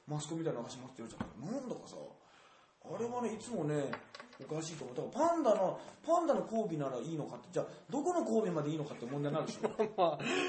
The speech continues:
Speaker 2: まあ、
Speaker 1: そう、
Speaker 2: そうですね。
Speaker 1: トンボとかならいいでしょ、例えば。
Speaker 2: トンボだったらそうですね。なんか、
Speaker 1: うん。
Speaker 2: 秋の映像でちょっとちらっと映りそうですよね。
Speaker 1: 逆にいいな、
Speaker 2: 全然。
Speaker 1: じゃあ。
Speaker 2: はい。
Speaker 1: でも馬、馬だと馬。
Speaker 2: 馬ちょっと生々しすぎるんじゃないですか？
Speaker 1: そう、馬、馬差別でしょ、それは。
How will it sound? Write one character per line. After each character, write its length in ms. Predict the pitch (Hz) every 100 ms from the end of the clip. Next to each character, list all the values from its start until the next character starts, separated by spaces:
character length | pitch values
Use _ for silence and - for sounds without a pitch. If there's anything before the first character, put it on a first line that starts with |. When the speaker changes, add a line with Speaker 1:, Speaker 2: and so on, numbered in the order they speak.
| 349 -
Speaker 2:
ま 200 | 165 175 151
あ、 20 |
Speaker 1:
そ 80 | 143
う、 20 |
Speaker 2:
そ 60 |
う 20 | 302
で 40 |
す 0 |
ね。 60 | 349
Speaker 1:
ト 60 | 349
ン 100 | 339
ボ 0 |
と 100 | 285
か 80 | 208
な 60 |
ら 60 | 156
い 40 |
い 20 | 147
で 60 |
し 80 | 196
ょ、 20 |
例 200 | 220 180
え 20 |
ば。 100 | 151 -
Speaker 2:
ト 140 | 180 190
ン 120 | 202
ボ 100 | 202
だ 100 | 214
っ 160 | 214 -
た 80 | 180
ら 220 | 156 131
そ 180 | 160 151
う 40 |
で 100 | 120
す 120 | -
ね。 180 | 107 110
な 120 | 143
ん 40 | 165
か、 340 | 147 120 104 143
Speaker 1:
う 40 |
ん。 220 | 143 110 - - -
Speaker 2:
秋 260 | 165 -
の 140 | 147 131
映 160 | 143
像 160 | 139 143
で 80 | 139
ち 80 |
ょ 40 | 156
っ 20 |
と 80 | 131
ち 100 | 147
ら 80 | 151
っ 60 |
と 80 | 135
映 140 | - 143
り 60 |
そ 160 | 143 131
う 20 |
で 60 | 98
す 100 | -
よ 80 | 117
ね。 80 |
Speaker 1:
逆 220 | 131 127 131
に 120 | 135
い 20 |
い 40 | 135
な、 100 | -
Speaker 2:
全 80 | 101
然。 0 |
Speaker 1:
じ 60 |
ゃ 20 | 113
あ。 60 |
Speaker 2:
は 80 | 110
い。 500 | - - - _ 135
Speaker 1:
で 60 | 123 143
も 60 |
馬、 260 | 170 180 180
馬 200 | 160 196
だ 80 | 156
と 120 | -
馬。 340 | 113 117 147 143 - - - - 113 120 101
Speaker 2:
馬 140 | 139
ち 120 | 156 147
ょ 40 |
っ 20 | -
と 80 | 165
生 320 | 160 151 151
々 280 | 156 156 156
し 60 | 151
す 120 | 151
ぎ 100 | 147
る 120 | 151
ん 20 | 131
じ 60 |
ゃ 40 | 117
な 60 | 113
い 80 |
で 80 | -
す 80 | - 185
か？ 140 | 220
Speaker 1:
そ 80 | 220
う、 80 | 214
馬、 100 | 208
馬 40 |
差 100 | 214
別 180 | 196 156
で 60 | 120
し 80 | 117
ょ、 40 |
そ 100 | 107
れ 60 |
は。 140 | 107